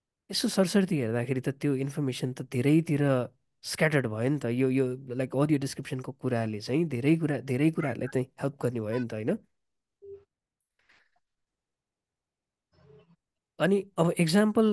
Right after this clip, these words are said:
ग-, कुरो, कुरा गर्नुपर्दा हामीसँग कुन कुन छ भन्दाखेरि यहाँ लि-, लिस्टमा नभएको कसैले बताइदिनुहोस् न त मलाई। हामीसँग नेटफ्लिक्समा हेर्न पाइन्छ, सुन्न पाइन्छ अडियो डिस्क्रिप्सन भएको फिल्महरू अथवा कन्टेन्ट, स-,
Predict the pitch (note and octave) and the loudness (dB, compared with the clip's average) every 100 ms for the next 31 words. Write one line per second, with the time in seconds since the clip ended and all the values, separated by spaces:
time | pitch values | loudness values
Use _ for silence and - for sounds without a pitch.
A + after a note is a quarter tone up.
0 | F3+ D#3+ D3+ D3 F#3 F3 F3 F3 E3 D#3 | 0 0 -2 0 -2 0 2 4 4 4
1 | D3+ C#3+ D3+ C3 C3+ D#3+ A3+ G#3+ G3+ E3 | 2 0 0 -2 -2 0 0 2 2 2
2 | D#3+ D#3+ _ _ _ _ - C3 C3 A#2+ | -4 -4 _ _ _ _ -2 0 2 0
3 | C3 C#3 C#3+ C3+ C3 D#3 E3 F#3 - F#3 | -2 2 2 2 0 2 4 2 0 0
4 | E3 D#3+ B2+ A#2 D3 C3+ C#3 C3 C3+ C3 | 2 0 -2 -2 -4 -4 -4 -6 -4 -4
5 | B2 B2 A#2+ A#2 B2+ B2+ A#2+ A#2 A#2 A2+ | -4 -4 -4 -6 -6 -6 -6 -6 -4 -6
6 | B2 D3 B2 D3 D#3 - E3+ - D3 C#3 | -6 -4 -2 -2 -4 -8 -8 -6 -2 0
7 | C3+ - _ - _ B2 B2+ C3 C3+ B2 | 0 -4 _ -20 _ -2 2 2 2 0
8 | B2 - B2 A2+ - C3+ B2+ A#2+ B2 A#2+ | -2 -4 -6 -4 -2 -2 -2 -4 -2 -4
9 | A#2+ A#2+ A2+ - A2+ A#2+ A2+ G#2+ - - | -4 -6 -8 -8 -8 -6 -6 -6 -8 -4
10 | B2+ A#2 A2+ A2 A2+ A2+ A#2+ A2+ B2+ B2 | -4 -2 -4 -4 -4 -4 -8 -4 -4 -2
11 | C3+ A#2+ A#2 - - | -4 -6 -8 -10 -12